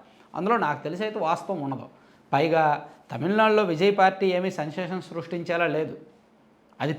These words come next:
purely బీజేపీ వాళ్ళు ఏర్పాటు చేస్తున్న పార్టీ. కొన్ని వర్గాల ఓట్లు చీలడానికి ఇప్పుడు అధికారంలో ఉన్న, ఆ, డిఎంకేకి సంబంధించి కొన్ని బలమైన వర్గాల ఓట్లు చీలడానికి అక్కడ బీజేపీ వాళ్ళు ఏర్పాటు చేస్తున్న పార్టీ అది విజయ్ ద్వారా.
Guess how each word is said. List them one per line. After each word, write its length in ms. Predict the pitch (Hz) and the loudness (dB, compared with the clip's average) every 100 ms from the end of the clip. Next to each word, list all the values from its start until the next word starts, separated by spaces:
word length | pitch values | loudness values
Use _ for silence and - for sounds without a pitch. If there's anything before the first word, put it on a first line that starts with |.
| 131 | -2
purely 460 | 151 190 240 226 | 0 2 0 0
బీజేపీ 420 | 139 160 196 196 | -2 2 2 2
వాళ్ళు 220 | 202 196 185 | 2 4 4
ఏర్పాటు 400 | 175 175 170 170 | 2 0 0 -4
చేస్తున్న 280 | 156 175 | -4 -6
పార్టీ. 400 | 208 156 143 - - _ _ _ _ _ | -6 -6 -6 -10 -20 _ _ _ _ _
కొన్ని 200 | 147 175 | -2 2
వర్గాల 480 | 190 156 143 147 190 | 4 4 4 6 6
ఓట్లు 420 | 160 156 185 175 160 160 | 6 4 2 0 0 4
చీలడానికి 720 | 170 180 156 135 139 269 - - _ _ | 4 6 2 -2 -6 -8 -10 -20 _ _
ఇప్పుడు 200 | 147 147 | -6 2
అధికారంలో 580 | 147 147 196 190 185 175 | 4 4 4 4 6 4
ఉన్న, 360 | 160 143 147 185 - - _ _ _ _ - | 4 0 -2 -4 -10 -20 _ _ _ _ -10
ఆ, 160 | 135 127 | -4 -4
డిఎంకేకి 680 | 127 143 185 185 165 165 165 | -2 0 2 0 0 -2 -2
సంబంధించి 520 | - 151 151 147 220 | -6 -4 -4 -6 -6
కొన్ని 260 | 208 170 156 | -2 -2 -2
బలమైన 420 | 139 160 190 185 | -2 0 0 0
వర్గాల 400 | 165 156 165 165 | 0 0 -2 0
ఓట్లు 360 | 151 156 156 151 151 | -2 -4 -4 -4 -2
చీలడానికి 400 | 143 139 160 247 | -2 -2 -2 -2
అక్కడ 200 | 226 151 | -2 -4
బీజేపీ 480 | 127 185 196 196 | -4 -2 -2 -2
వాళ్ళు 220 | 190 180 165 | -2 0 0
ఏర్పాటు 360 | 160 - 156 | -2 -2 -4
చేస్తున్న 380 | 139 139 - 233 | -4 -6 -6 -6
పార్టీ 400 | 240 165 156 139 | -2 -2 -2 -8
అది 180 | 107 - _ _ - | -10 -14 _ _ -8
విజయ్ 340 | 139 156 185 | -2 2 2
ద్వారా. 280 | 143 127 90 | 2 -2 -2